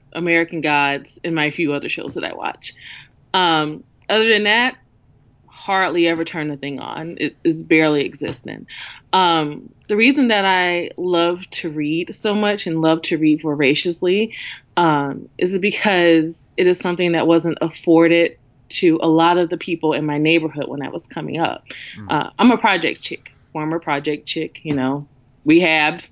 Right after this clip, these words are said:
Speaker 1: been there, done that.
Speaker 2: Mm-hmm.
Speaker 1: Um, and where I'm from, what is a library? Really.
Speaker 2: Yeah.
Speaker 1: Like, where,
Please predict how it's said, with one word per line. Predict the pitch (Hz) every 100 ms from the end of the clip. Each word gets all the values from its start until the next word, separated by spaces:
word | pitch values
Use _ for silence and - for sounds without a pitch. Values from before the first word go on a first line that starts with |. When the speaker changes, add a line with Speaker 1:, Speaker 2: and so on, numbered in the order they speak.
| _ _ _ _ _
Speaker 1:
been | 165
there, | 160 160
done | 147
that. | 147 147 - _ -
Speaker 2:
Mm-hmm. | 113 110 -
Speaker 1:
Um, | 175 165 151 143 143 196 - _ _
and | 175 170 156 156 151 143
where | - 170 170
I'm | 185 349 403
from, | - 185 131 53 107 208 _ _ - _ - _ -
what | 165 208
is | 226 208
a | 185
library? | 175 170 160 135 - - - _ _ _ _
Really. | - 170 98 - 214 _ _ -
Speaker 2:
Yeah. | 107 - _ _ 160
Speaker 1:
Like, | 151 147
where, | 170 170 208 220 214 196